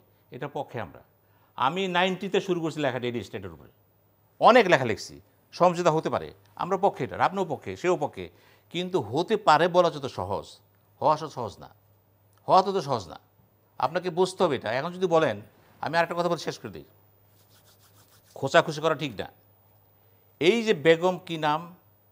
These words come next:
শেখ রেহানাকে একটা বাড়ি দেওয়া হয়েছিল ধানমন্ডিতে। আমি ধানমন্ডি থাকি, সেটা থানা করা হলো, উদ্বোধন কে করলো? একটা প্রধানমন্ত্রী কি থানা উদ্বোধন করতে পারে?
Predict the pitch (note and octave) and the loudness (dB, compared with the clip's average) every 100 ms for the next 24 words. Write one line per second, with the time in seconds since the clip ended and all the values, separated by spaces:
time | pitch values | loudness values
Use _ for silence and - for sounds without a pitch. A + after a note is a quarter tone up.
0 | _ _ _ - D#3+ D#3 D3+ D3+ D#3 C#3+ | _ _ _ -8 -4 -2 0 0 -2 -2
1 | C#3 C#3 B2+ G#2 F#2 G#2 F#2+ G2 D#2 - | 0 0 0 -2 -2 -4 -6 -6 -12 -18
2 | _ _ _ _ _ _ _ _ _ _ | _ _ _ _ _ _ _ _ _ _
3 | _ _ _ - D3+ C#4 F3+ E3+ F2+ D2+ | _ _ _ -14 -8 -4 -4 -6 -10 -14
4 | _ _ _ _ _ _ _ _ _ - | _ _ _ _ _ _ _ _ _ -16
5 | - E3 E3 D#3+ E3+ E3 D3 A2+ F#2 B1 | -4 -4 0 4 6 6 6 4 2 -10
6 | - _ _ _ - D#3 D#3+ F3 D#3+ C3 | -20 _ _ _ -10 -4 0 0 -2 -4
7 | G2 C#2+ _ _ _ _ _ _ _ _ | -8 -12 _ _ _ _ _ _ _ _
8 | _ _ - C3 F3 F3 F#3+ G#3+ G#3 F3+ | _ _ -4 0 2 8 8 8 4 6
9 | G3 F#3+ G3 G#3 G#3+ A3 F3+ | 6 6 4 2 4 4 2